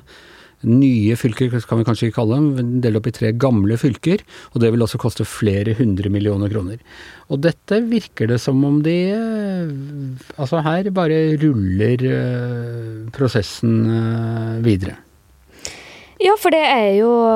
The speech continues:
Speaker 2: ikke bare det Senterpartiet langt på vei har vunnet valget på, men, eh, det er jo også,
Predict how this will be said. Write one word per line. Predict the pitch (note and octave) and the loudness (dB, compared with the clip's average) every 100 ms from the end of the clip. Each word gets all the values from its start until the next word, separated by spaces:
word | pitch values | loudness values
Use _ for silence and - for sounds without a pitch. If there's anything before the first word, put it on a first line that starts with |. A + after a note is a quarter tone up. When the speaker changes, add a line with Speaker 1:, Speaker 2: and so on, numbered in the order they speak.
| G#3+ G#3 G3+ | 2 0 -2
Speaker 2:
ikke | A3+ - | -4 -2
bare | A3+ F4+ A3+ | 0 2 2
det | F#3+ G#3 G3+ | 2 2 2
Senterpartiet | G3 G3 - - F3+ F#3 | 0 -4 -6 -8 -4 -2
langt | F#3 F3+ | -2 -4
på | F3+ | -4
vei | F3+ | -2
har | F#3 F#3 | -2 0
vunnet | F#3 F3 E3+ | 0 0 -2
valget | E3+ F3 - | -4 -4 0
på, | F4 F#4+ | 2 2
men, | C#4 B3+ B3 | 2 2 0
eh, | B3 A#3+ A3+ | 0 -2 -2
det | A3 | -2
er | G3+ | -2
jo | G#3 | -2
også, | C4+ - A3 G3+ G3 F#3+ F#3+ F#3+ | -4 -4 -2 0 -2 -4 -4 -6